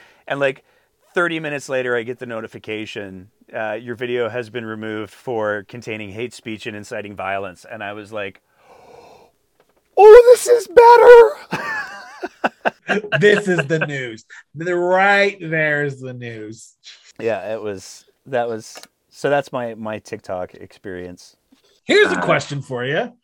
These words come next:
Speaker 2: I'm, because I, I, I'm turning the tables on you, and I'm asking the questions.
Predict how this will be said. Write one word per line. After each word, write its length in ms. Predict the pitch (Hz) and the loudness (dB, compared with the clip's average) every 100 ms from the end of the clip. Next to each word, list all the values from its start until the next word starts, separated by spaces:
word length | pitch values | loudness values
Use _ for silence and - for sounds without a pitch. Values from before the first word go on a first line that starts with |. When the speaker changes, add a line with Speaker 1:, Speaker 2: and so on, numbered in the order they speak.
| _ _ _ - - _ _ _ _ _ _ _ _ 160 | _ _ _ -20 -20 _ _ _ _ _ _ _ _ -8
Speaker 2:
I'm, 160 | 165 | -6
because 260 | 170 196 175 | -2 -2 0
I, 80 | 190 | -4
I, 300 | 139 135 147 | -4 -4 -4
I'm 120 | 143 | -4
turning 280 | 190 175 143 | -4 -4 -6
the 80 | |
tables 400 | 135 160 196 151 | -4 -4 -2 -6
on 200 | 127 113 | -8 -12
you, 80 | 113 | -12
and 100 | 127 | -10
I'm 160 | 127 175 | -8 -8
asking 320 | 147 - 120 | -8 -10 -14
the 80 | 117 | -16
questions. 580 | 113 110 - 156 165 | -16 -16 -14 -16 -16